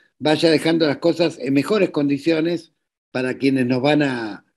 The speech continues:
a seguir en el camino de la vida. El espíritu comunitario, el espíritu inclusivo,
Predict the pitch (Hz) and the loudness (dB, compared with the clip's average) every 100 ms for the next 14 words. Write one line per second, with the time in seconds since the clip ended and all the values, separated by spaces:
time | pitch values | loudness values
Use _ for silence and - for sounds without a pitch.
0 | _ _ - 113 107 - 147 202 131 95 | _ _ -10 -8 -6 -2 0 2 0 -2
1 | _ 120 120 117 131 143 135 127 127 120 | _ -10 -8 -4 0 0 0 -2 -2 -4
2 | 95 - _ _ _ _ _ _ _ _ | -6 -12 _ _ _ _ _ _ _ _
3 | _ _ - _ 120 139 - 185 170 165 | _ _ -20 _ -4 -4 0 0 2 0
4 | 151 156 156 220 226 208 196 196 185 _ | 0 0 0 0 2 2 2 0 -4 _
5 | _ _ - 131 127 160 143 147 127 135 | _ _ -4 -2 0 0 0 -2 -2 0
6 | 208 196 170 165 160 | 2 4 4 2 -2